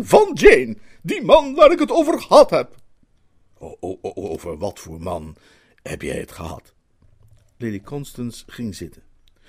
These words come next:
Ze zou er de voorkeur aan hebben gegeven een slaapverwekkende uitleg te vermijden, maar langdurige omgang met haar broeder had haar geleerd dat zijn geheugen er nu eenmaal een was dat regelmatig ververst diende te worden.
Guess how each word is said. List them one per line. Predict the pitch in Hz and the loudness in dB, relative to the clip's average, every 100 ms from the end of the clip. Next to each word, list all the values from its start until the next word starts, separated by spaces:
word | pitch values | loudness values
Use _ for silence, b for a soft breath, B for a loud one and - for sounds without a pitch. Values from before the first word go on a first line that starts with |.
| B B | B B
Ze | 123 | -8
zou | 120 175 | -2 0
er | 160 | 0
de | 127 | -4
voorkeur | - 156 165 190 185 | -8 -8 -8 -8 -8
aan | 185 | -8
hebben | 185 180 | -8 -10
gegeven | 165 - 165 160 139 - 110 | -12 -8 -6 -6 -8 -10 -10
een | 101 - | -10 -12
slaapverwekkende | - 165 160 139 127 117 98 101 | -10 -10 -10 -10 -8 -8 -8 -6
uitleg | 110 104 - | -6 -8 -10
te | - | -14
vermijden, | 78 71 76 120 202 262 b b b b - | -16 -14 -10 -8 -8 -12 b b b b -8
maar | 175 180 - | -6 -6 -6
langdurige | 156 156 156 196 143 139 | -6 -6 -6 -8 -8 -8
omgang | - 143 120 107 101 | -8 -8 -8 -6 -6
met | 95 | -8
haar | - 82 | -10 -12
broeder | 107 117 110 107 _ | -10 -8 -8 -12 _
had | 107 110 | -12 -10
haar | 101 82 | -8 -10
geleerd | - 80 85 85 - - 90 | -10 -12 -10 -10 -12 -16 -10
dat | 95 - | -10 -8
zijn | 92 85 | -12 -12
geheugen | 82 98 98 - - | -10 -6 -6 -8 -10
er | 87 | -10
nu | 87 | -10
eenmaal | - 92 87 - | -12 -12 -12 -14
een | - 71 | -16 -8
was | 101 113 - b b b | -4 -4 -6 b b b
dat | 110 | -10
regelmatig | 113 117 98 95 98 90 - - | -4 -6 -4 -6 -6 -8 -14 -16
ververst | - 78 - 92 87 - _ | -12 -12 -10 -10 -10 -16 _
diende | 82 85 82 | -18 -16 -16
te | - 80 | -18 -16
worden. | 80 78 76 | -14 -14 -16